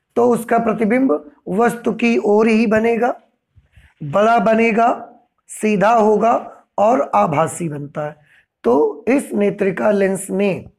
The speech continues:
इसके सामने जो अभिदर्शक ने प्रतिबिंब बनाया था वो इसके लिए वस्तु का काम कर रहा है। तो उसने जो प्रतिबिंब बनाया वो बड़े आकार का, आभासी बनाया,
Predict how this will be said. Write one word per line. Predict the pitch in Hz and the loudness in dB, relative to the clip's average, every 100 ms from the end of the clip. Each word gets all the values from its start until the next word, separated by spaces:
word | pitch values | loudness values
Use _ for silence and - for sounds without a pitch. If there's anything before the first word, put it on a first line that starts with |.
| _ _ _ _ _ _ - | _ _ _ _ _ _ -10
इसके | 202 - 240 | -8 -2 -2
सामने | 226 226 214 220 277 | 0 0 2 2 0
जो | 208 262 | 0 0
अभिदर्शक | 214 208 214 208 233 | 0 0 -2 -2 -2
ने | 226 | 0
प्रतिबिंब | 220 202 208 214 202 | -2 -2 -2 -2 -2
बनाया | 180 180 185 220 | -2 0 0 0
था | 220 220 269 - _ _ | 0 -2 -2 -8 _ _
वो | 151 214 311 | -4 0 2
इसके | 247 - 226 | 0 0 0
लिए | 226 | 2
वस्तु | 208 185 - 214 | 2 0 -2 -2
का | 220 214 | 0 0
काम | 214 214 | 0 0
कर | 214 190 | -2 -2
रहा | 196 | -4
है। | 202 - _ _ - - - | -6 -10 _ _ -20 -8 -2
तो | 247 | 0
उसने | 233 226 269 | 0 0 0
जो | 277 | 0
प्रतिबिंब | 254 233 233 240 226 | 0 -2 0 0 0
बनाया | 208 208 208 | 2 2 2
वो | 214 202 | 2 0
बड़े | 165 214 233 | 0 0 2
आकार | 233 233 226 226 | 2 0 0 0
का, | 240 240 - _ _ _ _ _ _ 208 | -4 -8 -10 _ _ _ _ _ _ 0
आभासी | 214 165 185 190 240 | 2 2 2 0 0
बनाया, | 226 226 226 226 240 | 2 2 4 2 0